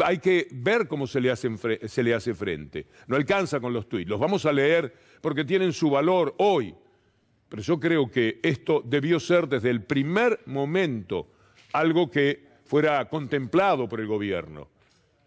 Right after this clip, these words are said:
Ellos, así nomás, de un plumazo, derribaron toda, prácticamente toda la ley de medios, lo más importante que tenía la ley de medios, con un decreto. Acá dan vueltas y vueltas,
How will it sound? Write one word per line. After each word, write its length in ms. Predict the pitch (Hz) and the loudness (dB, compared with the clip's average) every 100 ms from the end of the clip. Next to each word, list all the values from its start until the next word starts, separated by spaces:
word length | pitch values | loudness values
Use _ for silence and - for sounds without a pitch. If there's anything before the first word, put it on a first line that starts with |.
| - | 0
Ellos, 600 | 190 180 156 151 127 - _ _ _ _ _ _ _ _ _ | 2 4 2 0 -2 -8 _ _ _ _ _ _ _ _ _
así 260 | - 113 185 | -6 -2 0
nomás, 500 | 170 180 175 107 - - | 2 2 0 -4 -10 -10
de 140 | 143 | -4
un 140 | 185 156 | -2 0
plumazo, 680 | 170 165 196 226 - 185 - - _ | 2 4 2 0 0 0 -2 -18 _
derribaron 800 | - 180 170 165 175 240 233 190 - | -2 0 2 2 4 4 2 -2 0
toda, 460 | 208 226 208 185 | 0 4 2 2
prácticamente 720 | - 202 147 170 160 165 156 | 0 -2 -2 -2 0 -2 -4
toda 260 | 147 165 147 | -4 0 2
la 120 | 135 | 2
ley 180 | 127 127 | 2 0
de 120 | 113 | 0
medios, 520 | 101 98 78 80 76 - | -2 -2 -4 -6 -8 -4
lo 140 | 139 | 0
más 200 | 151 190 | 0 0
importante 640 | 185 151 160 113 180 160 139 | -2 0 -2 0 -2 0 -4
que 100 | 123 | -2
tenía 320 | 120 123 120 | -2 0 0
la 120 | 113 | 0
ley 180 | 110 107 | 0 0
de 100 | 101 | -2
medios, 460 | 98 92 87 87 - - - | -2 -4 -2 -6 -8 -20 -6
con 180 | 175 180 | 0 2
un 140 | 214 | 2
decreto. 680 | 185 175 160 131 87 - 82 _ _ - | 2 0 0 0 -2 -6 -8 _ _ -8
Acá 420 | 123 170 190 190 | -2 2 2 2
dan 160 | 160 135 | 0 -2
vueltas 640 | 151 175 170 151 123 123 120 | -2 0 0 0 -4 -6 -4
y 60 | |
vueltas, 640 | 127 170 165 151 123 139 | 0 2 4 2 0 -2